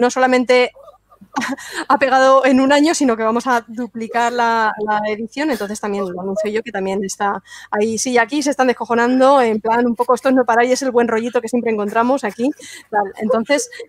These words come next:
era anunciar que son las siguientes. Venga, que estáis ahí como en el chat. Muy, muy, muy breve.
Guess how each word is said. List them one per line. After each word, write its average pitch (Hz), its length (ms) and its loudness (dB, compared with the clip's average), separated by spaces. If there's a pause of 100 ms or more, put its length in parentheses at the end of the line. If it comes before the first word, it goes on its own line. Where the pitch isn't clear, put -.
era 226 140 2
anunciar 240 320 0
que - 80 -14
son 233 140 -2
las 233 120 -4
siguientes. 196 560 -8 (380)
Venga, 240 400 2
que 226 80 -4
estáis 254 200 2
ahí 277 120 4
como 262 200 2
en 240 100 2
el 214 60 0
chat. 202 200 -4 (160)
Muy, 302 300 2
muy, 311 260 2
muy 294 280 0
breve. 202 380 -6